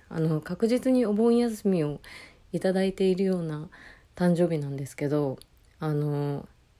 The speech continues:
小学生ぐらいの頃ね、あの、すごい、あの、なんだろう、小学生の時って八月いっぱい全部休みじゃないですか。なので、すごいなんかこう、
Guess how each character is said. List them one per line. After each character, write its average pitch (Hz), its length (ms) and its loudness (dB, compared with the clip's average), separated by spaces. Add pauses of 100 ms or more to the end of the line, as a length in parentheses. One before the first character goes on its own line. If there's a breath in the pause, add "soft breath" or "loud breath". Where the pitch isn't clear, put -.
(240)
小 269 280 2
学 302 180 0
生 285 240 0
ぐ 285 100 0
ら 247 80 0
い 175 60 0
の 151 100 -4
頃 151 240 -6
ね、 170 300 -2 (100)
あ 156 100 -4
の、 156 200 0
す - 260 -2
ご 233 160 2
い、 214 180 0
あ 165 80 -2
の、 151 420 -4
な 185 140 -4
ん 180 60 0
だ - 80 -4
ろ - 200 -8
う、 - 40 -20 (340 loud breath)
小 269 160 -2
学 294 180 0
生 220 160 -2
の 175 100 -4
時 175 220 -10
っ - 20 -6
て - 100 -10
八 185 260 -2
月 254 240 0
い 254 40 0
っ 254 60 -6
ぱ - 160 -2
い 147 80 0
全 180 160 0
部 160 80 0
休 151 260 -2
み 185 120 2
じ 165 60 -2
ゃ 151 60 0
な 131 120 -2
い - 80 -6
で 131 100 -6
す - 120 -16
か。 - 240 -6 (760)
な 226 80 0
の 202 160 2
で、 170 360 -4
す - 180 -6
ご 220 160 2
い 208 40 2
な 185 100 0
ん 165 40 -4
か 170 80 -10
こ 165 320 -2
う、 - 20 -20